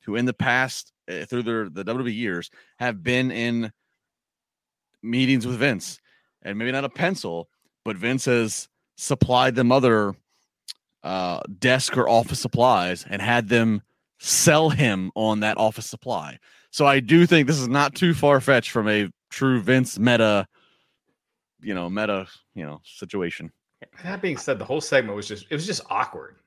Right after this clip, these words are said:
Speaker 2: It just, it was just weird. It, it, it, I don't know. Yeah, I, I expect more out of my Vince segments. You don't see him that often. You want more. And, and him not understanding what he's saying and, and pulling out a pencil. Like, what does that mean?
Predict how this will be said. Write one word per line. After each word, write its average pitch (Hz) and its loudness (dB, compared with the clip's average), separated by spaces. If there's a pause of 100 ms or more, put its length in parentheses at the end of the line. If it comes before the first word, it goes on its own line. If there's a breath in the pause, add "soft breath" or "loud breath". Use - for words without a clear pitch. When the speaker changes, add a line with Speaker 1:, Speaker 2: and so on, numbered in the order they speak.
Speaker 2:
It - -12
just, 156 -8
it 156 -8
was 143 -6
just 120 -14
weird. 92 -12
It, 127 -6
it, 151 -4
it, 131 -16 (760)
I 107 -12
don't 85 -18
know. 85 -20 (300)
Yeah, 123 -14 (520 loud breath)
I, - -10
I - 2
expect 160 0
more 139 6
out 104 0
of 101 -12
my 98 -10
Vince 92 -12
segments. 87 -10
You 107 -12
don't 131 -6
see 135 -4
him 123 -2
that 117 0
often. 110 -4 (200)
You 117 -12
want 110 -6
more. 95 -14
And, 87 -20 (460)
and 104 -18
him 117 -6 (220)
not 127 -2
understanding 113 -6
what 107 -4
he's 104 -8
saying 104 -4
and, 85 -18
and 90 -14
pulling 117 -4
out 98 -6
a 92 -14
pencil. 98 -12 (960 soft breath)
Like, 170 -6
what 190 6
does 180 4
that 170 4
mean? 175 -4